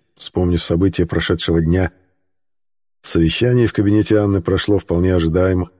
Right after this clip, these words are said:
По сути, обсуждались только детали. Сомнений в необходимости скорейшей реализации самого проекта никто не высказывал. Меня скорее беспокоила лихорадочная спешка,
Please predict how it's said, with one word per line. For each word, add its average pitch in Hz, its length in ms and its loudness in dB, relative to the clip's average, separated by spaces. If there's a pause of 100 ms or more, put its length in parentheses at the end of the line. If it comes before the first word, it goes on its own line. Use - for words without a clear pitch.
(800)
По - 120 -2
сути, - 420 0
обсуждались 117 480 0
только 110 240 0
детали. 101 420 -2 (800)
Сомнений 113 560 2
в 101 60 2
необходимости 107 720 0
скорейшей 98 500 2
реализации 95 460 2
самого 101 360 0
проекта 92 440 0
никто 90 260 0
не 101 100 2
высказывал. 101 540 2 (840)
Меня 104 240 0
скорее 123 320 0
беспокоила 117 540 0
лихорадочная 113 640 2
спешка, - 680 -2